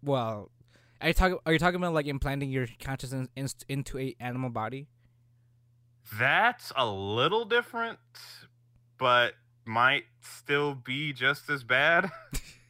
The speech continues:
Speaker 1: Like, would that be considered furry at that point if you're, if you're
Speaker 2: Yeah.
Speaker 1: actively trying to transfer your consciousness into a,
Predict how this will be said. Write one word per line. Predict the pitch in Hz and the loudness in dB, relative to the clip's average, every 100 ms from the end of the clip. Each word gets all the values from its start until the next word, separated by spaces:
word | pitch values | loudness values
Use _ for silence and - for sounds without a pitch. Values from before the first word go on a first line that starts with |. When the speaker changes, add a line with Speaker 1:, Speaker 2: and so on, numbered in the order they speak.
| _ _ _ _ _ - - - _ | _ _ _ _ _ -20 -20 -20 _
Speaker 1:
Like, | 135 127 113 123 | -4 -4 -4 -2
would | |
that | 156 | -2
be | 196 | -2
considered | 202 190 214 247 240 220 196 - - 160 | -4 -6 -4 -6 -8 -10 -16 -18 -18 -4
furry | 208 240 233 | 0 0 0
at | |
that | 240 240 | -4 -8
point | 247 247 | -8 -4
if | 214 | -2
you're, | 185 175 | 0 -2
if | 135 135 135 165 | -4 -10 -2 2
you're | 156 170 | 4 4
Speaker 2:
Yeah. | 143 | 2
Speaker 1:
actively | 151 170 156 160 | 0 0 0 0
trying | 170 | 0
to | 147 139 | 0 -2
transfer | - 156 - | -2 -4 -4
your | 143 | -6
consciousness | - 156 143 139 - | -8 -8 -8 -8 -10
into | 139 139 - 156 151 143 | -10 -8 -4 -2 -2 -2
a, | 139 131 127 | -4 -4 -6